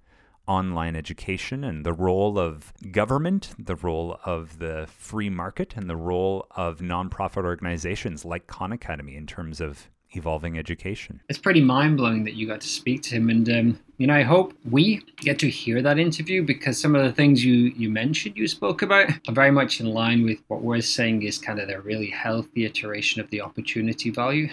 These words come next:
Speaker 2: but giving students, uh, many different ways to learn, learn at their own speed with the support they need. So it's mind-blowing that you got to speak to someone who's at that level of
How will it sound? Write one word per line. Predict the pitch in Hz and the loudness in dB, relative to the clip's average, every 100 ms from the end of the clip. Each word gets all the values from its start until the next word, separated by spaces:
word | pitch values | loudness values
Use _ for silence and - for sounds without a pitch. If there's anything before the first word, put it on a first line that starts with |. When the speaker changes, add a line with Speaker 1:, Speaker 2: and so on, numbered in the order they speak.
| - | -10
Speaker 2:
but | 107 | -10
giving | 113 110 107 | -6 -4 -4
students, | - 117 107 110 | -4 -4 -4 -4
uh, | 110 104 - - | -6 -6 -8 0
many | 123 165 196 | 2 4 4
different | 190 170 156 127 | 0 0 0 0
ways | 131 127 123 - | 2 4 2 -2
to | - - - 120 110 | -6 -6 0 2 2
learn, | 107 110 123 151 147 - | 0 0 2 2 -2 -2
learn | 120 | 0
at | 120 | 0
their | 107 107 | -2 -6
own | 110 | -6
speed | 107 - 131 139 139 - | -4 -4 0 0 -2 -4
with | 120 | -4
the | 113 | -2
support | - 120 - 113 107 | -4 -6 -8 -8 -8
they | 104 | -12
need. | 104 107 107 | -12 -10 -8
So | - - 107 110 - | -8 -6 -6 -6 -4
it's | 151 143 - | -2 0 2
mind-blowing | 147 165 190 196 175 160 156 147 | 4 6 6 6 8 8 10 8
that | 131 | 6
you | 123 | 4
got | 123 120 | 0 -2
to | - | -4
speak | - 123 | -4 -2
to | 113 | -2
someone | - 117 117 | 0 2 2
who's | 110 117 | 2 -2
at | 117 | 0
that | 123 123 | -2 0
level | 113 120 117 127 123 123 - | 0 0 0 0 2 -2 -2
of | 117 110 | -2 -2